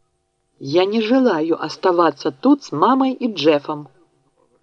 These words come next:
«Почему?» «Не могу сказать». Оливер пристально взглянул на мальчика.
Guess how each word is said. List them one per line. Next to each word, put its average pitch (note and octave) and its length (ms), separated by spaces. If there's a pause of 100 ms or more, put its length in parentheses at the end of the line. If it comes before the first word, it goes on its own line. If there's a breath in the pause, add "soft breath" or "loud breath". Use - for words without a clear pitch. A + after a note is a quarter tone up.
(1040)
«Почему?» C3+ 600 (2000)
«Не F3+ 160
могу F#3+ 280
сказать». B2+ 540 (2250)
Оливер D#3 420 (160)
пристально E3 480
взглянул D3+ 420
на D#3 100
мальчика. - 540